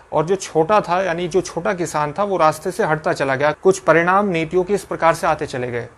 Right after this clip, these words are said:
और कैसे आए ये परिणाम, इसके लिए हम उदाहरण के रूप में अमेरिका से दो क्षेत्र चुनेंगे, एक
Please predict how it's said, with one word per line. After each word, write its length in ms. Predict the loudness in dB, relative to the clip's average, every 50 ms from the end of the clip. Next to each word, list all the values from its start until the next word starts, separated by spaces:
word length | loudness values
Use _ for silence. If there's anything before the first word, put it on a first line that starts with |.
| -4
और 160 | -4 -2 0 2
कैसे 260 | 2 0 2 2 0
आए 140 | 0 0 0
ये 60 | 0
परिणाम, 440 | -2 -4 -4 -4 -4 -4 -4 -4 -4
इसके 240 | -6 -8 -6 -6 -4
लिए 180 | -2 -2 0
हम 160 | 0 -2 -2 -4
उदाहरण 400 | -2 -2 0 0 0 0 -2 -2
के 120 | -2 -2
रूप 200 | -2 -2 -2 -4 -4
में 80 | -4 -4
अमेरिका 400 | -2 -2 -2 -4 -2 -4 -6 -6
से 140 | -6 -6 -4
दो 160 | -2 -2 -4
क्षेत्र 340 | -4 -4 -8 -8 -6 -8 -8
चुनेंगे, 520 | -8 -8 -8 -6 -6 -6 -4 -6 -6 -6 -4
एक 220 | -6 -6 -6 -8